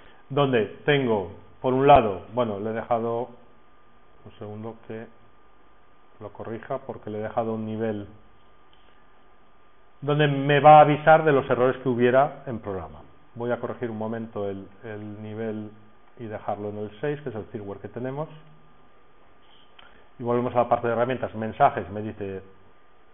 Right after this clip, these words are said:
que hay un error en, en el pou porque es erróneo.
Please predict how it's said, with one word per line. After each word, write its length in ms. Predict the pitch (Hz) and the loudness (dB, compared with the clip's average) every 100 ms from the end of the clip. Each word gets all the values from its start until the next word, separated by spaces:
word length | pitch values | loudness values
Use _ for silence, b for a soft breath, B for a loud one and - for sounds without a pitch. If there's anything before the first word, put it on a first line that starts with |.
| - - - - - | -20 -20 -20 -20 -4
que 80 | 120 | 0
hay 140 | 123 | 2
un 160 | 123 117 | 0 -2
error 560 | 110 127 139 117 - - - - - - | 0 4 4 4 0 -14 -20 -20 -20 -12
en, 360 | 107 101 98 101 | -10 -10 -12 -14
en 120 | 110 107 | -10 -10
el 100 | 107 | -6
pou 380 | 143 165 143 | 0 0 0
porque 400 | 117 107 - 104 | -6 -8 -6 -6
es 120 | 104 110 | -4 0
erróneo. 460 | 123 160 185 214 | 4 4 4 2